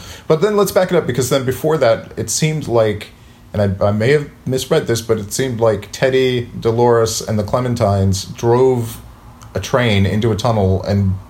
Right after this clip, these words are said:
exploded. Which, and that seemed like they were really excited about it. Like, "This is our plan. Like, we're gonna drive into a tunnel and explode." Which, I don't know. How,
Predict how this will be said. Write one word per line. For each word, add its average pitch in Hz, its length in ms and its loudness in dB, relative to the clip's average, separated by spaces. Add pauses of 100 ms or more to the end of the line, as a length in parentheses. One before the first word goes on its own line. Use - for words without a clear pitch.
exploded. 101 500 -2 (1400)
Which, - 520 -2 (440)
and 110 240 0
that 113 160 2
seemed 151 200 4
like 120 180 2
they 123 60 4
were 120 60 4
really 117 260 2
excited 113 300 2
about 95 140 4
it. 87 40 2
Like, 92 120 0
"This 107 100 0
is 98 60 0
our 110 100 2
plan. 101 320 2
Like, 95 140 0
we're 98 140 -2
gonna 104 160 0
drive 110 240 4
into 107 160 0
a 92 40 0
tunnel 104 260 0
and 92 100 2
explode." 87 500 -2 (500)
Which, - 300 -2 (120)
I 113 140 -2
don't 160 120 4
know. 135 280 4
How, 120 240 -2